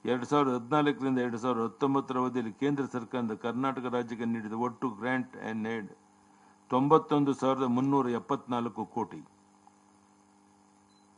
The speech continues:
ಎರಡ್ ಸಾವಿರದ ಹತ್ತೊಂಬತ್ತರಿಂದ ಎರಡ್ ಸಾವಿರದ ಇಪ್ಪತ್ಮೂರರ ಅವಧಿಯಲ್ಲಿ ಕೇಂದ್ರ ಸರ್ಕಾರದಿಂದ ಕರ್ನಾಟಕ ರಾಜ್ಯಕ್ಕೆ ನೀಡಿದ ಒಟ್ಟು grant in aid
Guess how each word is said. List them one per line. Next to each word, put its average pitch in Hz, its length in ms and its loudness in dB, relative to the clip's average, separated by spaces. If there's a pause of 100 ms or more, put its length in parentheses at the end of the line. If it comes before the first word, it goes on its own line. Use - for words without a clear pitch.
ಎರಡ್ 120 220 -2
ಸಾವಿರದ 143 300 4
ಹತ್ತೊಂಬತ್ತರಿಂದ 135 640 2
ಎರಡ್ 120 260 0
ಸಾವಿರದ 131 240 2
ಇಪ್ಪತ್ಮೂರರ 123 640 -2
ಅವಧಿಯಲ್ಲಿ 120 540 -2 (920)
ಕೇಂದ್ರ 147 260 2
ಸರ್ಕಾರದಿಂದ 127 460 -2
ಕರ್ನಾಟಕ 127 540 0
ರಾಜ್ಯಕ್ಕೆ 123 340 -2
ನೀಡಿದ 120 340 -2
ಒಟ್ಟು 117 460 -2
grant 127 460 -2
in 123 160 0
aid 101 300 -4